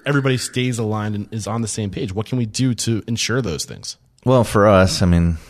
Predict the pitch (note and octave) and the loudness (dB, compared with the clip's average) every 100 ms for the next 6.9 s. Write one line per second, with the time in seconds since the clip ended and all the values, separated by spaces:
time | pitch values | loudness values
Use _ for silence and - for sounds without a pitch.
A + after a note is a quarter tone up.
0 | - - G2+ - - - F#2 F2 - F2 | -18 -8 -6 -2 0 4 6 6 4 2
1 | E2 F2 E2+ - E2 - - - - - | 2 2 0 -4 -10 -14 -18 -20 -10 2
2 | G2 G2 - F#2 - - E2+ - E2 D2+ | 4 4 2 -4 -6 0 0 0 -6 -4
3 | E2 - - - E2 D#2+ D#2+ D#2+ C#2+ E2 | -4 -4 -8 -2 0 2 2 0 -2 -4
4 | - - - - F#2 D#2+ E2+ D#2 E2 D#2+ | -6 -8 -10 -2 0 2 2 2 0 -2
5 | - - - F2+ E2+ D#2+ E2+ - F2 D#2 | -8 -6 0 2 2 0 -4 0 2 2
6 | D2+ D#2+ D#2 D2+ - F2 D#2+ E2 | 0 0 0 -2 -4 -2 0 0